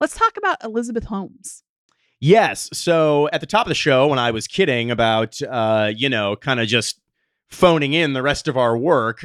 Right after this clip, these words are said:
Speaker 2: uh, I do <laughs> wanna say that as we record today on December fourteenth, the trial of, of Theranos founder Elizabeth Holmes,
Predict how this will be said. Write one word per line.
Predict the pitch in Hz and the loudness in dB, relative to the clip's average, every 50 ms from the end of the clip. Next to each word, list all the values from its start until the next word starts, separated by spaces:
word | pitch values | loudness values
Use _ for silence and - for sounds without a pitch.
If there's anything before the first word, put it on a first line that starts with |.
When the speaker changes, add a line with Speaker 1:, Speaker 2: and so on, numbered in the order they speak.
| - - | -16 -8
Speaker 2:
uh, | - 131 127 123 123 127 - | -4 -2 0 0 0 -2 -2
I | 143 | -4
do | - - - - 208 180 139 | -4 -2 0 0 0 0 -2
<laughs> | - | -4
wanna | 202 180 143 123 | -6 -6 -6 -8
say | - - - 190 185 175 147 | -8 -2 0 2 2 2 2
that | 139 143 | 0 -2
as | - 160 160 135 160 | -2 -4 -4 -4 -6
we | 185 165 | -8 -8
record | 143 131 - - - 196 208 214 214 214 208 226 - _ _ _ _ | -8 -8 -10 -8 -2 0 0 2 2 0 -2 -4 -8 _ _ _ _
today | - 190 170 127 104 139 151 - 208 160 127 101 104 | -2 -2 -2 0 0 2 2 4 2 2 0 -2 -6
on | 107 127 127 120 | -6 -8 -8 -8
December | - 139 - - 190 185 160 131 | -8 -8 -8 -8 -6 -4 -6 -6
fourteenth, | - _ 175 190 202 196 _ - 185 190 147 117 110 - _ _ _ _ _ _ _ _ | -6 _ -2 -2 -2 -4 _ -6 -4 -2 -2 -4 -4 -8 _ _ _ _ _ _ _ _
the | 139 151 147 | -4 -4 -2
trial | - - - 165 175 196 208 202 190 | 0 2 4 4 4 4 4 2 2
of, | 170 143 147 139 143 - | 0 0 -2 -2 -2 -2
of | 139 135 123 107 - | -2 -4 -4 -4 -4
Theranos | - 180 180 185 180 170 156 139 - | -2 0 0 0 2 0 0 -2 -2
founder | - 147 143 143 139 139 139 | -2 -2 0 2 0 0 0
Elizabeth | 127 127 160 180 165 160 185 - | 2 2 0 0 0 -2 -4 -2
Holmes, | - 165 165 151 127 120 110 113 117 - - | 0 0 0 0 -2 -4 -6 -10 -16 -20 -20